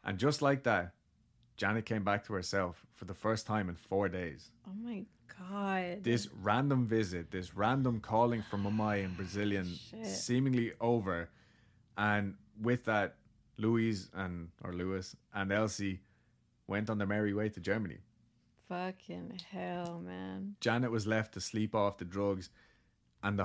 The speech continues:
Speaker 1: whole house enjoyed a restful night.
Speaker 2: The trauma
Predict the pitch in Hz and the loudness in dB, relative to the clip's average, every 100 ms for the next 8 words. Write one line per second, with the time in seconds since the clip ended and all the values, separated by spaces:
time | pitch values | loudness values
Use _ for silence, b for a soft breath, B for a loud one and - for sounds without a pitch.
0 | 87 120 131 110 98 92 - - 92 92 | 4 6 6 4 2 0 -4 -10 -4 -2
1 | 90 85 92 90 92 - 92 85 76 - | -2 -4 -4 -2 -2 -4 -8 -6 -8 -10
2 | - _ _ _ _ _ _ _ 202 185 | -16 _ _ _ _ _ _ _ -6 -4
3 | 190 - - - 185 190 214 220 202 | -4 -8 -14 -6 0 2 2 0 -2